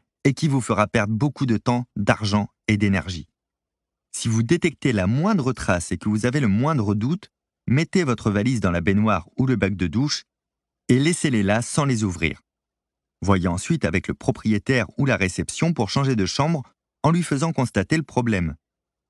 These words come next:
Un bon moyen pour renégocier le prix de votre séjour également. Une fois que tout est ok et exempt de ces démons, oui, vous devinez que j'ai été confronté aux punaises de lit, et malheureusement c'est un problème courant.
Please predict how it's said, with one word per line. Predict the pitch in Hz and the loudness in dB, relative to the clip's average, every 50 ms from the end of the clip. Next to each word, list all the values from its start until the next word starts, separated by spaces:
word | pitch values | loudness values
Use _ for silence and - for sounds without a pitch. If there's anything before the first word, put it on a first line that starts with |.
| _ _ _ _ - | _ _ _ _ 2
Un | 120 | 2
bon | 113 101 110 101 | 4 4 2 2
moyen | 95 90 76 87 113 135 147 | 2 2 2 2 2 2 0
pour | 117 - 95 82 | 0 -2 -4 0
renégocier | - 117 123 127 107 98 98 90 - - 147 | 2 2 2 2 2 0 0 -2 0 0 0
le | 139 113 | 0 0
prix | - - - 143 | -2 -2 -2 0
de | 120 98 | 0 2
votre | 87 92 - - - | 0 -2 -2 -4 -8
séjour | - - 95 95 110 147 139 - | -4 -2 -2 0 0 0 0 0
également. | 123 107 107 98 95 85 - - _ _ _ _ _ _ _ _ _ _ _ _ _ _ _ _ _ _ _ _ _ _ _ _ _ _ _ _ _ _ _ _ _ _ _ _ - | 0 0 0 0 0 -2 -4 -8 _ _ _ _ _ _ _ _ _ _ _ _ _ _ _ _ _ _ _ _ _ _ _ _ _ _ _ _ _ _ _ _ _ _ _ _ 0
Une | 156 165 | 2 2
fois | 151 - 220 | 4 2 0
que | 214 - | 2 0
tout | 120 - 170 165 - | -2 -2 -2 -2 0
est | 123 | 0
ok | 104 101 92 - - | 0 0 -2 0 0
et | 156 156 - - 117 101 85 110 | 0 0 0 -2 -4 -2 0 0
exempt | 117 107 110 113 147 143 143 - - | -2 0 0 0 0 -2 -2 -2 -4
de | 101 87 90 | -4 -2 -2
ces | 82 - - | -6 -6 -6
démons, | 76 71 95 101 120 139 160 175 - _ _ _ _ _ _ _ _ _ _ _ - | -2 0 2 2 2 0 -2 -6 -10 _ _ _ _ _ _ _ _ _ _ _ 0
oui, | 107 110 107 87 - _ _ _ _ _ _ - | 0 0 0 -2 -6 _ _ _ _ _ _ -8
vous | 90 | -6
devinez | 71 - 82 78 95 101 123 131 117 | -4 -4 -4 0 2 2 2 2 0
que | - 90 | -2 -2
j'ai | 82 92 | -2 -2
été | 85 - - 92 | -2 -2 -2 -4
confronté | - - 127 120 - - - 113 101 - 120 | 0 0 -2 -2 -2 -2 -2 -2 0 0 0
aux | 101 85 | -2 -2
punaises | - - 95 90 90 82 80 | -2 -2 0 0 0 0 0
de | - 85 | -2 -2
lit, | 85 92 113 139 139 - _ _ _ _ _ _ _ | 0 0 -2 -2 -4 -8 _ _ _ _ _ _ _
et | 110 | 2
malheureusement | 101 107 120 120 113 90 92 90 87 101 127 127 | 2 4 4 2 0 0 -2 -2 -2 -2 -2 -2
c'est | 123 - - 85 | -2 -4 -4 -6
un | 78 | -6
problème | - - 104 98 113 117 117 101 | -2 -2 0 0 2 2 0 -2
courant. | - - 117 98 98 90 78 | -2 -2 0 0 0 -2 -4